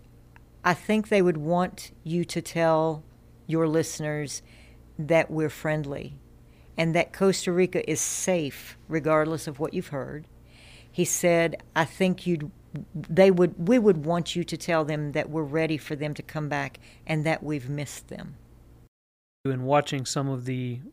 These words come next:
Speaker 2: videos of the places getting ready, the islands. And, and for instance, uh, you have the islands that cruise lines have that are private just to the cruise lines.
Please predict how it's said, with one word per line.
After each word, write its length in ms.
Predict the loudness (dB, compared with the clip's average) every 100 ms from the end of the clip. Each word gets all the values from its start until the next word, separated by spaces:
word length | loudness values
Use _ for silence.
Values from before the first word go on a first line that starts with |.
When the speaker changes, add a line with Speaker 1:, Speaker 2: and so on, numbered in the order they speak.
| _ _ _ _ _ _ _ _ _ _ -6
Speaker 2:
videos 500 | -2 0 0 0 -4
of 140 | -6
the 220 | -6 -8 -8
places 500 | -4 -2 -2 -6 -6
getting 300 | -6 -4 -4
ready, 320 | -4 -4 -8 -16 -20 -20 _ -8
the 140 | -4
islands. 640 | -2 -2 -4 -6 -8 -12 -18 _ _ -20 _ _ _ _ _ _ _ -4
And, 200 | -4 -2
and 320 | -6 -6 -10
for 260 | -2 2 2
instance, 720 | 0 -2 -4 -4 -6 -10 -10 _ _ _ _ _ -10
uh, 100 | -8
you 200 | -8 -6
have 200 | 0 0
the 120 | 0
islands 520 | -2 -2 -2 -4 -4 -6
that 260 | -6 -6 -12
cruise 340 | -4 -4 -2
lines 340 | -4 -6 -8
have 340 | -6 -4 -4 -6
that 140 | -10
are 60 | -10
private 600 | -6 -2 -2 -4 -12 -8
just 240 | -6 -6
to 60 | -10
the 80 | -10
cruise 340 | -8 -6 -6
lines. 340 | -6 -8 -10